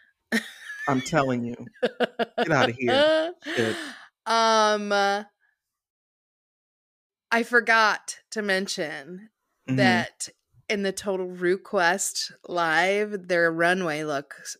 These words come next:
Speaker 2: were, um, the Night of a Thousand Dolly Partons. And they
Speaker 1: That's that episode.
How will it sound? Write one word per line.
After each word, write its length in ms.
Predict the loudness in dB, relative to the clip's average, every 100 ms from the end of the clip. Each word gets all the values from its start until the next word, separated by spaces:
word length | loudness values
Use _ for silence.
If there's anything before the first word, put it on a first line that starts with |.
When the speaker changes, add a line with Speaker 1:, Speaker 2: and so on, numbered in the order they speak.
| _
Speaker 2:
were, 460 | -2 4 6 4 2 _ -6
um, 560 | -2 0 0 -2 -8 -14 _ _ _ _ _ _ _ _ -18 -16 -6
the 100 | -2
Night 220 | 2 2
of 100 | 0
a 60 | 0
Thousand 420 | 2 2 2 0
Dolly 260 | 2 2 2
Partons. 640 | 2 2 0 -4 -6 -10 _ _ _ -20 _ _ _ _ _ _ _ _ _ _ _ _ _ _ -8
And 80 | 2
they 60 | 4
Speaker 1:
That's 300 | 4 0 -10 -12 -2
that 80 | 0
episode. 720 | 0 -4 0 0 0 -4